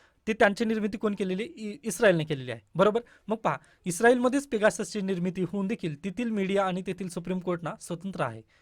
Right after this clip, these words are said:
ओके, म्हणजे पहा, सुप्रीम को-, म्हणजे अगदीच नेतान्याहू यांनी एक घटना दुरुस्ती केली होती त्यांच्या संविधानामध्ये व त्यांनी म्हटलं होतं की सुप्रीम कोर्टाचा निर्णय बायपास कोण करू शकतं, त्यांची संसद बायपास करू शकते,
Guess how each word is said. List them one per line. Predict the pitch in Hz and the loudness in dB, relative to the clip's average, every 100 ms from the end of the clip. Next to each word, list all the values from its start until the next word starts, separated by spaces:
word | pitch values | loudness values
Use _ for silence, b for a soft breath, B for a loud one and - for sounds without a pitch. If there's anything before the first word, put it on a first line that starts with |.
| _ | _
ओके, | 180 185 120 - | -6 -4 -8 -8
म्हणजे | 143 190 | -6 -2
पहा, | 170 143 143 b b b | -2 -2 -6 b b b
सुप्रीम | - 170 214 240 | -10 -2 0 0
को-, | 202 - 175 | -4 -10 -6
म्हणजे | 165 165 190 202 - _ - | -2 0 0 -2 -10 _ -6
अगदीच | 180 214 - - | -2 -2 -4 -12
नेतान्याहू | 185 170 202 214 220 | -4 -2 0 2 0
यांनी | 214 180 190 | 0 -2 -2
एक | 208 | -4
घटना | 180 170 | -4 -2
दुरुस्ती | 156 143 - | -2 -2 -4
केली | 151 143 | -4 -4
होती | 139 139 | -4 -6
त्यांच्या | 139 135 135 | -8 -8 -8
संविधानामध्ये | 139 127 127 117 156 - b b | -8 -6 -8 -8 -10 -12 b b
व | 170 | -2
त्यांनी | 170 175 247 | 0 0 0
म्हटलं | 233 196 | -2 -4
होतं | 147 160 202 b b b | -6 -8 -10 b b b
की | 226 143 b b | -4 -4 b b
सुप्रीम | - 175 262 | -8 -2 -2
कोर्टाचा | 269 214 202 180 | 2 2 2 0
निर्णय | 185 196 185 139 | 0 -2 -2 0
बायपास | 147 185 233 226 | 2 2 2 -2
कोण | 208 202 | -2 -4
करू | 185 175 | -2 -4
शकतं, | 175 - 226 | -6 -8 -4
त्यांची | 190 156 185 | -4 -4 -6
संसद | - 170 190 | -4 -4 -4
बायपास | 196 170 143 165 | -2 -2 -2 -4
करू | - 160 170 | -4 -4 -2
शकते, | 247 - | -4 -6